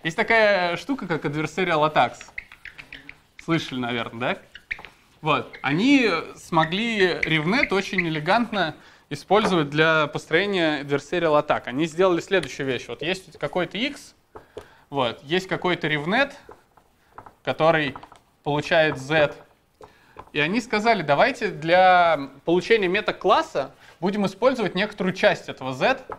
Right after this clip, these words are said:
А вот эта штука, не помню, какой-то там, типа, окей, C напишем, а вот здесь Z N. А вот эту штуку вообще никак не будем трогать.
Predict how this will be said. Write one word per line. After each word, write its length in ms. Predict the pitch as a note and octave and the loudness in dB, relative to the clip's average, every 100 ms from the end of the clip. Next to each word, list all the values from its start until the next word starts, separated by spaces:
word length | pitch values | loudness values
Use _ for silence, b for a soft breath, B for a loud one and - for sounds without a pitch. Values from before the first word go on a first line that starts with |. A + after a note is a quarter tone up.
| - _ _ _ _ _ _ - | -18 _ _ _ _ _ _ 0
А 100 | D#3 | 2
вот 160 | E3 | 4
эта 180 | D4 C#4 | 2 2
штука, 480 | - - C3 D#3+ - - _ _ _ | -2 -4 0 0 -2 -12 _ _ _
не 120 | E3 | -14
помню, 320 | C#3+ C#3+ B2+ C3 D#3+ D3+ | -8 -8 -8 -12 -20 -20
какой-то 380 | - - D3 - | -20 -20 -20 -14
там, 200 | C3 B2+ | -12 -12
типа, 320 | C3+ C3 B2+ B2+ _ | -16 -20 -20 -20 _
окей, 260 | - - A2+ | -18 -12 -12
C 220 | - G#3+ | -12 -10
напишем, 480 | G#3 - B2 - A#2+ | -8 -8 -12 -12 -12
а 40 | |
вот 80 | A#2 | -8
здесь 180 | C#3+ F3+ - B B | -6 -6 -10 B B
Z 180 | E3 E3+ | -8 -2
N. 220 | D#3+ B2 B B | -2 -2 B B
А 60 | C3+ | 4
вот 100 | G#3 | 4
эту 140 | B3+ | 2
штуку 200 | - G#3 | -2 2
вообще 200 | F#3+ B3 | 2 4
никак 220 | G3 D#3+ C#3+ | 2 0 -2
не 60 | |
будем 160 | C3 A#2+ | -4 -4
трогать. 340 | C3 G#2+ - | -4 -4 -10